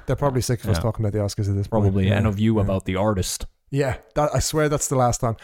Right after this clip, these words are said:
Speaker 1: I go through phases, listener, just for the new listeners. Like, I, I do two or three episodes in a row where I bring up the same thing, and then I s-, I forget. So that was my, that was my last Artist reference, let's say, and, uh,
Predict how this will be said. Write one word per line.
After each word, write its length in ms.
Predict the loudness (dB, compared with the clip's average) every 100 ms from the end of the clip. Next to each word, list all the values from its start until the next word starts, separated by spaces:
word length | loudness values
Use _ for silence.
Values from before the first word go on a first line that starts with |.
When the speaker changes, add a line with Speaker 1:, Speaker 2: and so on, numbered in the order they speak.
| -8 -4
Speaker 1:
I 80 |
go 160 | 0 0
through 160 | 0 0
phases, 400 | 2 2 2 2
listener, 340 | 2 2 0
just 180 | 0 -2
for 80 | -2
the 100 | 0
new 200 | 0 2
listeners. 400 | 0 0 -2 0
Like, 220 | -2 -2 -4
I, 120 | -4 -2 -2
I 80 |
do 100 | 0
two 180 | 0 0
or 60 | 0
three 160 | 0
episodes 320 | -2 0 0 2
in 80 |
a 80 | 2
row 220 | 2 2
where 180 | 2 2
I 60 | 0
bring 200 | -2 -2
up 160 | -4 -6 -6
the 80 |
same 260 | -2 0 0
thing, 280 | 0 0 2
and 120 | 0
then 80 | 0
I 40 |
s-, 120 | -2 -4
I 60 | -6
forget. 360 | -6 -6 -8 -8
So 320 | -2 -2 -2 -10 -20 _ _ _ -4
that 160 | 0
was 120 | 0
my, 280 | 2 2 2
that 100 | 0
was 120 | 0
my 100 | 2
last 260 | 2 0 0
Artist 240 | 0 0
reference, 380 | 0 0 -2 -2
let's 140 | -4 -2
say, 180 | -4 -4
and, 320 | -2 -2 0
uh, 260 | -2 -2